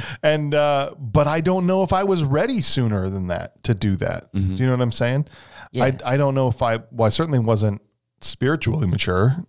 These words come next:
Speaker 2: enough to do it. And I also don't know if I'd been in a time in my place,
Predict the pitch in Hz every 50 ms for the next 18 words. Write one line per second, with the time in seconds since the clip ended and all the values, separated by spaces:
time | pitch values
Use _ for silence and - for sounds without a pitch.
0 | _ _ - - 101 98 92 104 123 - - - - _ _ _ - - 107 98
1 | 107 92 98 120 139 - _ _ _ _ _ _ - 110 104 104 104 101 101 101
2 | 101 101 - - - - 104 107 104 107 123 123 - - 107 98 98 98 - -
3 | - - - - - - _ - 110 110 113 107 113 110 110 107 101 101 107 101
4 | 101 95 107 104 101 101 95 - 113 107 104 101 98 98 95 92 - - 101 95
5 | 98 95 - - -